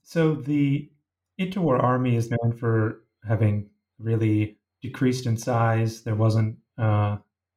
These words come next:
a lot of opportunities for promotion. So did Edward, did Almond stay in the army? And if he did, how did he, uh, pro-, work his way and maintain his position in the army?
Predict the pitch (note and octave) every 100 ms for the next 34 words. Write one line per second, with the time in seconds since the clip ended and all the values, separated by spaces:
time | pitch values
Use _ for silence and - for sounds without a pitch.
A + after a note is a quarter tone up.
0 | _ A#2 A2+ G#2+ A2+ A#2 A2+ A#2+ A2 A2+
1 | - C3 A2+ G#2+ G#2+ - G#2+ G#2 G2+ _
2 | _ _ _ _ _ B2+ B2+ B2 - -
3 | B2+ B2+ B2 A#2+ - - - B2 B2+ C3+
4 | B2 - A#2+ C#3 C#3+ C#3 C3+ C3+ C3+ C#3
5 | C3+ A#2 A#2 G#2+ _ _ _ C#3 B2+ B2
6 | A#2 B2+ C#3 B2+ - A#2+ A#2 A2+ A#2+ A2
7 | G#2 G#2 G2+ _ _ _ _ _ _ _
8 | _ _ B2+ B2 - A#2+ B2 B2+ A#2+ G#2+
9 | A2+ A2+ A2 - _ _ - A2+ A2+ A2+
10 | A#2+ A2+ G#2 - A2 A2 A2+ G#2+ G#2+ G#2+
11 | G#2+ G#2+ G#2